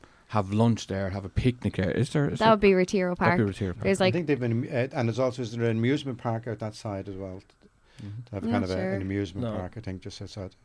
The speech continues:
Speaker 4: You've
Speaker 3: the
Speaker 4: got, like,
Speaker 3: palace.
Speaker 4: where the Royal Palace is, right?
Speaker 2: Yeah.
Speaker 4: And then down at the Royal Palace, there is an area, there's a lovely park area to the right of the Royal
Speaker 2: Mm.
Speaker 4: Palace,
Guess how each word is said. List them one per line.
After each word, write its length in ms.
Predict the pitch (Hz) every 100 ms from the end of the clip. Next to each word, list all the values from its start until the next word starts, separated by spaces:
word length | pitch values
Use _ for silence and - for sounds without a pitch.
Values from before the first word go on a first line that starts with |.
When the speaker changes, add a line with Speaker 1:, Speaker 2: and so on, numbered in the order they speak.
| _
Speaker 4:
You've 160 | 156 117
Speaker 3:
the 60 |
Speaker 4:
got, 100 | 165
like, 80 | 180
Speaker 3:
palace. 180 | 104 139
Speaker 4:
where 100 | 127
the 260 | 120 110 95 -
Royal 220 | 113 107
Palace 400 | - 113 110 -
is, 240 | - - - _ _ _
right? 120 | -
Speaker 2:
Yeah. 120 | 226 - -
Speaker 4:
And 100 | 104
then 160 | 101
down 240 | 113 123 123
at 80 |
the 80 | 113
Royal 240 | 107 104 95
Palace, 680 | - 101 98 - - - - _ _ _ _ _
there 420 | 101 92 92 90 -
is 540 | 101 95 90 90 - - _
an 160 | 110 98
area, 640 | 107 110 110 104 98 92 - _
there's 140 | 104
a 60 | 104 -
lovely 360 | 110 95 131 135
park 360 | - 120 117 127
area 360 | 117 107 101 -
to 120 | -
the 60 | 98
right 400 | 92 104 113 -
of 80 | 104
the 60 |
Royal 240 | 98 98 104
Speaker 2:
Mm. 100 | 101
Speaker 4:
Palace, 380 | 104 98 -